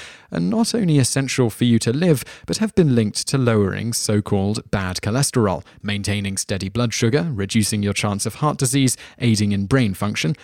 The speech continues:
and have been shown to also aid in weight loss. But from the U S D A food pyramid, as well as a lot of fad diets, you'd think you should avoid this type of fat.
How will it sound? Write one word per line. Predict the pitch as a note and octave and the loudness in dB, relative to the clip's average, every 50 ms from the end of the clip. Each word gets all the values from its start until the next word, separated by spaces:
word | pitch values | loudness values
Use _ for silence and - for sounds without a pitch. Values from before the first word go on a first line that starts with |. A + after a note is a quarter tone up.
| - _ | -14 _
and | - C3+ C3+ C#3+ B2+ - - | -8 -6 -4 -4 -6 -6 -8
have | - C3+ - - | -10 -10 -6 -4
been | C3+ C3 | -4 -4
shown | A#2+ - - D3+ B2 G#2+ A#2+ B2+ | -2 -2 -2 0 0 0 -2 -2
to | - - | -2 0
also | C#3 B2+ A2+ - B2 G#2 G2 | 2 2 2 2 2 0 0
aid | F2+ F#2 F#2+ A2 | 0 -2 -2 -2
in | A2+ A2 | 0 0
weight | B2 C#3 C3+ G#2 | 0 0 0 -2
loss. | F#2+ D2+ - - - - _ _ _ _ _ | -6 -8 -8 -8 -8 -10 _ _ _ _ _
But | - - - | -10 -6 -2
from | - A3+ G#3+ | 0 4 4
the | F#3 | 6
U | C3 A#2+ A#2 A2 | 6 6 6 6
S | G#2 - | 4 2
D | - A#2 G#2+ | 2 0 0
A | G2+ G2 G2 | 0 0 -2
food | - - D#3+ D3+ C3+ - | 0 2 4 4 4 2
pyramid, | - G#2+ G2 F#2+ F#2 C3+ - - - - - | 0 -2 -2 -2 -2 -4 -4 -6 -6 -6 -6
as | A2 G#2+ A2 A2 | -6 -6 -4 -2
well | A#2+ A#2+ B2 | 0 0 2
as | B2 G#2+ | 2 2
a | A#2+ | 2
lot | G#2+ A2 A2+ - A2+ | 0 0 0 0 -2
of | G2 | -4
fad | - - C3 A#2+ G#2+ G2 - | -4 -2 -2 -2 -2 -2 -4
diets, | - C3 C3+ B2+ A#2+ A#2 - - - - - - _ | -2 0 0 0 0 -2 -4 -6 -8 -8 -12 -14 _
you'd | - G3+ - | -8 -8 -6
think | - F#3 E3 D3 - - | -4 -4 -4 -4 -2 -4
you | D3+ | -2
should | C3 - C#3+ C#3+ | -2 0 0 0
avoid | A#2 A2 C3 D3+ C#3+ G#2+ F#2 | 0 2 2 2 2 2 0
this | - - - | -4 -6 -6
type | - G2+ F#2+ - F2+ | -6 -6 -6 -6 -8
of | F2 | -8
fat. | - - F#2+ D#2+ - - | -6 -6 -6 -6 -6 -10